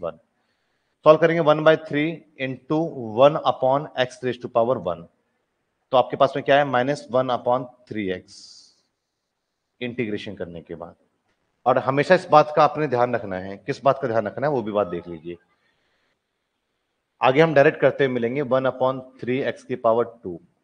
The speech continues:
डीएक्स। तो कांस्टेंट नंबर पे तो कोई भी फर्क नहीं पड़ेगा। ये क्या करो, साइन जो है ना, जब भी नीचे x raise to power something हो तो साइन इसका जो भी है, प्लस है तो माइनस, माइनस है तो प्लस, प्लस है तो माइनस कर दो। और क्या करो, पावर में एक subtract कर दो,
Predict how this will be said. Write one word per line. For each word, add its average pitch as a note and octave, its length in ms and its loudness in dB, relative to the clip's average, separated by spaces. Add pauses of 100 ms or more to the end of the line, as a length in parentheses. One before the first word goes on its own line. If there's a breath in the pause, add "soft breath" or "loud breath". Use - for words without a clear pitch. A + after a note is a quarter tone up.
(120)
डीएक्स। F2+ 680 -12 (800)
तो C#3 60 -12
कांस्टेंट D#3+ 420 2
नंबर F3 180 4
पे E3+ 100 2
तो E3+ 100 2
कोई D#3 160 2
भी C#3+ 80 -2
फर्क C3+ 240 -2
नहीं G#2+ 200 -6
पड़ेगा। B2+ 400 0 (560)
ये D#3 100 0
क्या F3 140 4
करो, F3 140 4
साइन E3+ 360 4
जो E3 100 2
है E3 80 4
ना, G3 160 2
जब D3 140 0
भी E3+ 100 2
नीचे E3 340 2
x - 160 -4
raise D#3 140 -2
to C#3 100 -8
power C#3 200 6
something C3 380 -6
हो F#2 120 -8
तो A#2+ 120 -14
साइन D3+ 280 0
इसका E3+ 200 -2
जो D#3 180 2
भी D3 100 0
है, A2+ 80 0
प्लस D3 280 2
है C3+ 60 -10
तो D#3 60 0
माइनस, C#3+ 360 -2
माइनस C#3 180 -4
है - 60 -20
तो B2+ 80 -6
प्लस, A#2 300 -4 (340)
प्लस D3 160 2
है D#3+ 60 -6
तो F#3 100 -2
माइनस A2 300 -6
कर F2 120 -18
दो। - 200 -20 (600)
और C#3 120 6
क्या D#3+ 140 4
करो, F3 200 2 (800 soft breath)
पावर D#3 280 8
में F3 160 0
एक E3 340 -2
subtract - 500 -2
कर G2 100 -8
दो, E2 220 -12